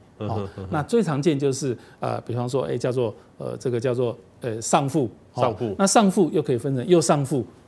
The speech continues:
Speaker 2: 或者左上腹。
Speaker 1: 左上腹。
Speaker 2: 哦，或是这个心窝底下的这个上腹的地方。哦，那或者是说，哎，下腹。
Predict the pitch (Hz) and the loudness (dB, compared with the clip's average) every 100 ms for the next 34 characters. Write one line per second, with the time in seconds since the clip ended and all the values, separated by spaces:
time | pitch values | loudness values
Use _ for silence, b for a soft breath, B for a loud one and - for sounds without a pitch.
0 | - 135 131 - 101 143 120 117 107 107 | -6 -4 -4 -6 -4 -4 -2 -2 -2 -6
1 | 95 143 113 - 143 143 135 127 113 143 | -6 -4 -4 -2 -2 -2 0 0 -2 -2
2 | 139 139 139 98 139 110 104 113 110 101 | -2 -2 -4 -6 -6 -6 -6 -8 -8 -6
3 | 120 113 117 104 113 107 110 104 b _ | -6 -6 -8 -8 -6 -6 -8 -10 b _
4 | 120 95 B B - 135 B - 156 131 | -8 -8 B B -6 -6 B -2 0 0
5 | 113 151 139 139 143 131 - 160 139 156 | -2 -4 -2 -2 0 -2 2 2 2 -2